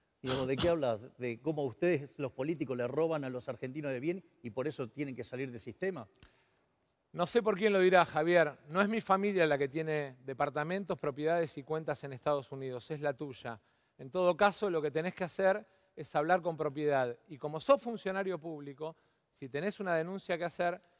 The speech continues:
Speaker 2: el lunes te acompaño a tribunales y la hacemos juntos.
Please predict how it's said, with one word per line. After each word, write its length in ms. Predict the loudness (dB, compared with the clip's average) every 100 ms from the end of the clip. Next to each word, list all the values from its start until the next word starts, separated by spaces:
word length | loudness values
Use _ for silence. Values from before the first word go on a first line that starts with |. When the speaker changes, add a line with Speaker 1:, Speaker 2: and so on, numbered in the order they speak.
| _ -10
Speaker 2:
el 140 | -6
lunes 260 | -4 -4 -2
te 80 |
acompaño 400 | -2 0 0 0
a 60 | -2
tribunales 520 | -6 -6 -4 -4 -6
y 60 | -8
la 60 |
hacemos 320 | -10 -10 -12 -12
juntos. 420 | -16 -14 -18